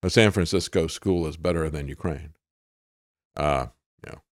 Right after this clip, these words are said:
or whether the violence in Chicago is worse than in many of the cities in Ukraine. The, the point is that the American government has gone to war with our kids.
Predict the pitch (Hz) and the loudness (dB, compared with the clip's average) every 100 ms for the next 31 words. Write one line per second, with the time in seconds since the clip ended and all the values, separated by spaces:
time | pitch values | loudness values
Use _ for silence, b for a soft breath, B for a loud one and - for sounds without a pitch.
0 | _ _ _ _ - 92 95 82 85 95 | _ _ _ _ 0 4 4 4 4 6
1 | 95 92 - 85 80 78 90 87 80 71 | 6 4 0 -6 -4 0 2 2 0 -4
2 | - 82 80 - - - _ _ _ _ | -4 -2 -2 -6 -12 -16 _ _ _ _
3 | _ _ _ _ _ 80 85 82 78 78 | _ _ _ _ _ 0 4 4 4 4
4 | 85 80 71 - 85 80 71 - 85 71 | 4 2 -2 -2 0 0 -2 -4 -4 -4
5 | - - - 73 78 _ _ _ _ _ | -6 -8 -8 -14 -20 _ _ _ _ _
6 | _ _ _ _ _ _ - 95 - - | _ _ _ _ _ _ 2 2 2 -4
7 | - 160 170 - 117 113 - - - - | 2 4 4 4 4 4 2 -12 -20 -20
8 | _ _ _ _ _ _ - 110 120 104 | _ _ _ _ _ _ 4 8 8 8
9 | 147 196 - 104 92 90 127 123 65 50 | 6 2 0 -2 0 2 2 2 -4 -8
10 | - _ _ _ _ _ - 101 92 135 | -18 _ _ _ _ _ 0 2 6 6
11 | 147 110 110 131 113 110 110 - 208 190 | 8 6 8 8 8 6 4 2 -6 -6
12 | - - - | -10 -20 -20